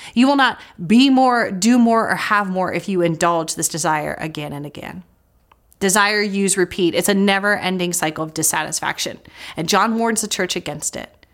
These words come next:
Without God, life may be fun, but it won't be fulfilling. Instead, we're gonna become something twisted and distorted,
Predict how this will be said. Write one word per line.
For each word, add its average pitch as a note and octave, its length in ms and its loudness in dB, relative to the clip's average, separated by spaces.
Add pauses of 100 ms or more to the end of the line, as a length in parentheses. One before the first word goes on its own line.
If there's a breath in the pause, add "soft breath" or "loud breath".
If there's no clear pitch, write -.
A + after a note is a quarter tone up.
(320 soft breath)
Without G3 280 -2
God, A3+ 280 2
life G3+ 180 -2
may G#3+ 100 -2
be G#3 100 -6
fun, G#3+ 360 0
but F3 100 -4
it E3 80 -8
won't C#3+ 160 -8
be F3 80 -8
fulfilling. - 560 -10 (720 loud breath)
Instead, A#3 360 2
we're A#3 100 -4
gonna A#3 140 0
become G#3+ 260 -2
something G#3 280 -2
twisted G3 460 -2
and F3+ 140 -4
distorted, E3 540 -4